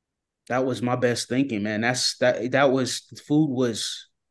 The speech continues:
excitement. Food was convivi-, conviv-, conviviality and companionship, and food was,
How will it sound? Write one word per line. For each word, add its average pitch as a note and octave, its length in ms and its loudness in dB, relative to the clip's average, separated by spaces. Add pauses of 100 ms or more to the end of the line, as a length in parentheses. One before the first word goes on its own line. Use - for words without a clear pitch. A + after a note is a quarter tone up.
(400)
excitement. C#3 760 2
Food C#3+ 300 4
was A#2 260 0
convivi-, C3 720 0
conviv-, C3+ 520 -2 (120)
conviviality C3 1300 0
and F2 300 -6
companionship, C#3 1040 2
and G2+ 160 -4
food C#3 280 4
was, - 300 -4